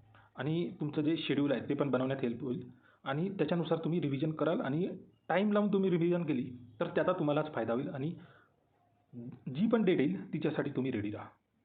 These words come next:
जी डेट येईल तिच्यासाठी तुम्ही रेडी राहून टाइमटेबल, अ, वे-, म्हणजे जी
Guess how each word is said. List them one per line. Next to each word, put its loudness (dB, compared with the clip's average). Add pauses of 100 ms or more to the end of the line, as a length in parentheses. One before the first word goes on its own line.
(840)
जी 0
डेट 4
येईल -4
तिच्यासाठी 0
तुम्ही 2
रेडी 4
राहून 2
टाइमटेबल, 2 (400)
अ, -8
वे-, -2
म्हणजे -2
जी -2